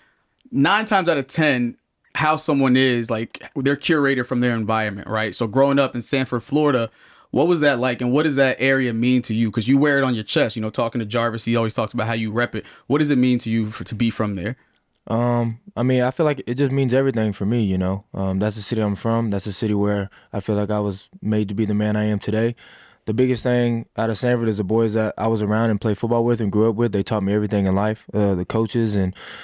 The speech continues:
Speaker 2: you know, I had a lot of father figures in life that were from there, uh, or lived there because I, I didn't have one. So just being able to have everything all in that one city, you know, made me fall in love with it. And that's where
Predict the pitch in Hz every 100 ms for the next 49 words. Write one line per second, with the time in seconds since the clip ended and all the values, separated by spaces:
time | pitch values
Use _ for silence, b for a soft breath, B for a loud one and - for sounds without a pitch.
0 | B B 113 107 107 113 107 107 104 -
1 | 110 107 117 110 107 107 104 101 98 117
2 | 110 110 110 113 - 104 95 92 101 104
3 | 92 110 113 101 101 98 95 - 98 95
4 | - - - 101 98 104 107 98 104 101
5 | 110 113 104 95 - B B B - 117
6 | 110 123 120 113 107 104 110 110 104 _
7 | _ _ _ - _ - 120 120 117 117
8 | 117 117 117 117 113 113 113 110 - 123
9 | 107 107 104 101 - 110 110 107 110 101
10 | 107 113 98 82 - 95 98 104 107 104
11 | 101